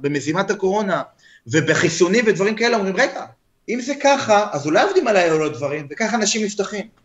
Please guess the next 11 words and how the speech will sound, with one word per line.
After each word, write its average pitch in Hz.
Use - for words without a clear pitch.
אתה 139
מבין? 170
אז 151
מכל 180
הדברים 254
הרעים 247
יוצא, 170
יוצא 185
תמיד 180
דבר 131
טוב. 110